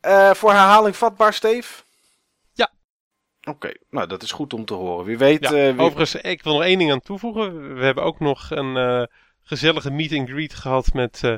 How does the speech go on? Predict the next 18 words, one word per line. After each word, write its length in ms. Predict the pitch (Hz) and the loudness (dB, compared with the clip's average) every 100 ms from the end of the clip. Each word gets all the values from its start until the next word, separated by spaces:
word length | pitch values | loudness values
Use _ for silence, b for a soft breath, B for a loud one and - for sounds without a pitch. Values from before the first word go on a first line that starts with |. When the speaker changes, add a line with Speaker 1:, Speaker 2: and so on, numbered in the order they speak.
| - | -6
Speaker 2:
Ruud 440 | 131 123 196 - | -6 -4 -4 -8
op 180 | - 165 | -16 -16
het, 180 | - - | -16 -10
eh, 260 | - 151 147 | -2 0 0
eind. 380 | 156 156 160 - - | -2 -2 -4 -8 0
Speaker 1:
Oh 240 | 220 254 226 | 4 6 4
ja. 140 | 95 | 2
Speaker 2:
Rudos 440 | 151 165 160 - | -2 -2 -2 -4
op 180 | 165 147 | -6 -6
het, 280 | 143 131 - | -6 -4 0
eh, 300 | 139 135 131 | 2 4 2
op 100 | - | -2
het 100 | - | -10
forum, 440 | - 151 139 135 135 | -6 -2 0 0 -2
die 140 | 123 | -4
was 220 | 117 - | -4 -4
er 100 | - | -2
ook. 280 | - 156 - | -2 -2 -6